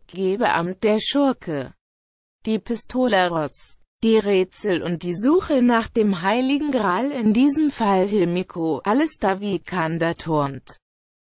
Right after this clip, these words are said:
stemmt und hangelt sich zugleich durch sämtliche Hindernisse,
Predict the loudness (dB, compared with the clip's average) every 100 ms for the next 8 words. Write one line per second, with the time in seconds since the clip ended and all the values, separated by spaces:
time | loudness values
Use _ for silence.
0 | _ _ -6 0 0 0 -4 -8 -4 -2
1 | 0 0 -2 -2 -6 -4 -6 0 0 0
2 | -2 -6 -6 -2 0 0 -2 -6 -2 0
3 | 0 0 2 0 0 -4 -4 -4 -4